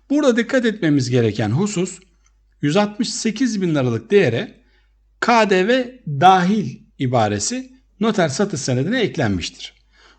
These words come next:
Dolayısıyla bu üç bin liranın içerisinde yüzde on sekiz K D V bulunmaktadır. Burada üç bin liranın içerisinde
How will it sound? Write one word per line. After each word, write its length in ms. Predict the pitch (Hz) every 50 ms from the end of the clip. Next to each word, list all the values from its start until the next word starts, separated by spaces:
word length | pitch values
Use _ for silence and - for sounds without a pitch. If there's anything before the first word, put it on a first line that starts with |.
| _ _
Dolayısıyla 520 | - 160 185 220 233 220 - 254 240 226 233
bu 100 | 233 220 240
üç 280 | 262 - - - -
bin 160 | 214 190 180
liranın 300 | 165 156 147 139 139 143
içerisinde 960 | 147 139 - - 151 135 123 - - 127 110 104 104 135 220 262 277 - - _ _ _ _ _ _ _ _ _
yüzde 300 | - 135 185 208 190 214
on 260 | 240 - 240 247 262 240
sekiz 480 | - 202 202 214 269 240 180 - -
K 320 | - - 190 190 196 190 196
D 120 | 202 196
V 160 | 196 190 170
bulunmaktadır. 800 | 143 131 123 107 101 98 92 87 - - - - - - - - _ _ _ _ _ _ _ - - _ _ -
Burada 300 | 262 294 294 262 233 220
üç 300 | 254 285 254 - - -
bin 160 | 196 185 170
liranın 240 | 160 156 160 170 165
içerisinde 880 | 135 - - 113 101 104 95 - 110 98 98 98 123 233 277 - _